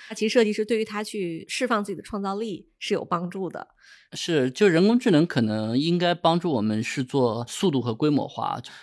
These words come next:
Speaker 2: 我一直跟我们的客户和合作伙伴讲，我说技术不能帮你做更好的创意，技术只能让你做更坏的创意的概率变小，技术也能够让你更高效的迭代创意，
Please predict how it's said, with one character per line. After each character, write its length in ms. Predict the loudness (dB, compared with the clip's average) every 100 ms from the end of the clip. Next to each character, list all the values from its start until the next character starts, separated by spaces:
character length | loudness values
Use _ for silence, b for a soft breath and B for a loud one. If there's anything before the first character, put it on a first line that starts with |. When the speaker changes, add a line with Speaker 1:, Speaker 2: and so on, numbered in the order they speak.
| B
Speaker 2:
我 140 | 4 4
一 40 |
直 160 | 4 2
跟 460 | 2 2 2 -2
我 120 | 0
们 80 | 0
的 100 | 0
客 200 | 0 -2
户 200 | 0 -2
和 180 | 0 -2
合 140 | 0
作 100 | 0
伙 100 | 0
伴 220 | 0 0 0
讲， 200 | -2 -6
我 60 |
说 380 | -6 -2 -2 -2 b b -2
技 160 | 2
术 180 | 2 2
不 180 | 2 4
能 180 | 6 6
帮 180 | 6
你 120 | 4 2
做 260 | 2 0
更 180 | 2 0
好 200 | 0 -6
的 120 | -8
创 280 | -4 -4 -4
意， 180 | -8 -16 _ _ _ -4
技 160 | 2
术 180 | 2 2
只 160 | 2 4
能 160 | 6
让 200 | 6 6
你 100 | 6
做 380 | 2 0 0 0
更 200 | 2 2
坏 200 | 4 4
的 120 | 4
创 320 | 2 2 2 4
意 320 | 2 -2 -4
的 160 | -4 -4
概 180 | 2 4
率 140 | 4
变 240 | 2 2 2
小， 420 | -2 -6 -8 _ _ _
技 160 | 0 2
术 160 | 4
也 140 | 4 4
能 260 | 2 0
够 240 | 4 4 4
让 340 | 4 6 6
你 280 | 4 -2 -2
更 220 | 6 6
高 220 | 8 4 4
效 180 | 2
的 140 | 2 0
迭 200 | -6 -2
代 200 | 2 2
创 280 | 0 -8 -8
意， 220 | -14